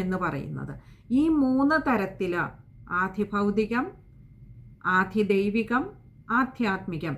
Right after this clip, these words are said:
ഇങ്ങനെ മൂന്ന് തരത്തിലുള്ള ദുഃഖങ്ങൾ മാത്രമാണ് എല്ലാ ചരാചരങ്ങൾക്കുമുള്ളത്.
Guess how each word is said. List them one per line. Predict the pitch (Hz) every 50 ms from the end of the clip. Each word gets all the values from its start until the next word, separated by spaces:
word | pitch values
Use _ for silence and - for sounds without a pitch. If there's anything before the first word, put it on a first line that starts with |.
| -
ഇങ്ങനെ | 185 190 202 220 226 214 208
മൂന്ന് | 196 202 208 220 240 233 233
തരത്തിലുള്ള | 220 196 190 190 190 - 226 214 214 202 202 208 196 196
ദുഃഖങ്ങൾ | 180 - - - 196 202 208 208 208 208 196
മാത്രമാണ് | 175 165 175 - 233 240 240 240 220 202 185 180 175 185 220 285 330 - - - - - - - - - - - - - - - - 165
എല്ലാ | 170 175 180 190 196 202 208 214 226 233 240 254 269 302 330 - - - - -
ചരാചരങ്ങൾക്കുമുള്ളത്. | 208 180 165 175 170 180 180 175 - 202 185 185 185 190 185 185 180 - - 208 190 180 175 156 160 160 156 156